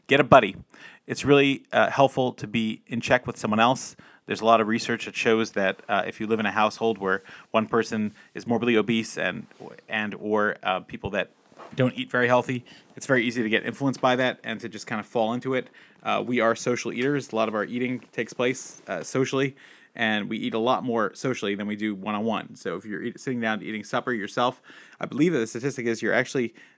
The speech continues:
um, likely to eat about one point five to two times as much, um, as when you're with someone else.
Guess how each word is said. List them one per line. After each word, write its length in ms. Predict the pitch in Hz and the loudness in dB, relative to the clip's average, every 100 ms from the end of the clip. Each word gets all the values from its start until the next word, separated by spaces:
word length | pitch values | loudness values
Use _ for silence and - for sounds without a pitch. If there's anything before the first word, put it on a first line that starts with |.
| _ | _
um, 340 | 101 95 92 95 | 0 0 -2 -8
likely 340 | 113 117 131 113 | -2 -2 0 -4
to 80 | |
eat 100 | 120 | -4
about 260 | 113 104 90 | -2 0 0
one 180 | 107 127 | -2 -4
point 260 | - 107 | -4 -6
five 320 | - 110 117 117 | 0 4 4 2
to 80 | 104 | -6
two 260 | - 139 - | -6 -6 -6
times 360 | - 107 104 101 | -2 -2 -2 -6
as 120 | 101 | -4
much, 340 | 120 107 - - - _ - | -2 -4 -6 -18 -20 _ -6
um, 220 | 101 98 | -4 -4
as 200 | 110 104 | -6 -4
when 100 | 110 | -2
you're 80 | 101 | -2
with 180 | 104 - | -4 -6
someone 220 | 123 101 | -6 -2
else. 380 | - - - | -2 -4 -12